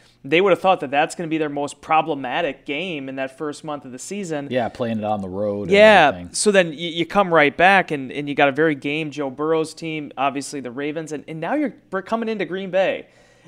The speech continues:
Speaker 1: And you're gonna take on Aaron Rodgers and this offense coming off of two really nice back-to-back performances here. So it's a big challenge for them, and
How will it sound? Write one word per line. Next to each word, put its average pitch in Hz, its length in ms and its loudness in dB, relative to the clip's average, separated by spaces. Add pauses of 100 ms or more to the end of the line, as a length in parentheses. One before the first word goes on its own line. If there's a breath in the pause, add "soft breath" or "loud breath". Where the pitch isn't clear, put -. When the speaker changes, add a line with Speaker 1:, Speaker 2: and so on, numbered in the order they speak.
(100)
Speaker 1:
And 151 380 2
you're 170 100 -2
gonna 175 140 -2
take 196 240 -4
on 185 120 2
Aaron 175 200 -2
Rodgers 156 440 2
and 151 80 -6
this 143 140 -4
offense 151 460 2
coming 156 260 -8
off 143 200 -4
of 135 100 -20
two 208 160 -8
really 160 240 -2
nice 143 260 -2
back-to-back 131 680 -4
performances 135 640 -12
here. 113 180 -12
So 127 240 -6 (240 loud breath)
it's 247 180 4
a 240 60 8
big 185 240 -2
challenge 160 460 -6
for 233 140 -10
them, 247 220 -4
and 151 200 -6